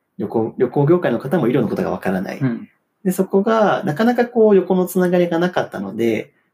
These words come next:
Speaker 1: そういう方がいた、旅行したいという方がいたとしても、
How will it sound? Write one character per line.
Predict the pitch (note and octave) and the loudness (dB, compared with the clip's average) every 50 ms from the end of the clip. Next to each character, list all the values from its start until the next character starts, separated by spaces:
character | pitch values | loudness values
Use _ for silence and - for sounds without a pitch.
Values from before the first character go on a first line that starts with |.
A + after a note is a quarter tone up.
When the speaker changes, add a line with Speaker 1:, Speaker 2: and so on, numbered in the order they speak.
| _ _ | _ _
Speaker 1:
そ | - E3+ D#3+ D#3+ | -2 0 0 0
う | |
い | D3+ | 0
う | D#3 | 0
方 | - F3 E3+ D#3+ | -2 -2 -2 -2
が | - - - | -4 -6 -6
い | D3+ D3 | -8 -6
た、 | - A#3 A#3+ - - _ _ _ _ _ _ _ _ _ _ _ _ - | -4 -4 -6 -6 -6 _ _ _ _ _ _ _ _ _ _ _ _ -8
旅 | D#3+ D3 | -8 -6
行 | - F#3+ F3+ F3+ | 0 0 0 0
し | - | 0
た | - B3 B3 | -2 -2 -2
い | A#3+ | 0
と | - | 0
い | E3+ | -2
う | |
方 | C#3+ C#3 C#3 | -2 -4 -6
が | - - | -8 -10
い | - | -10
た | - A3+ | -10 -4
と | - F#3 F3 | -4 -4 -4
し | - | -2
て | - F#3 | -2 0
も、 | F#3+ G#3 A#3+ A#3 G#3+ - - - - | 0 2 2 2 2 0 -2 -6 -14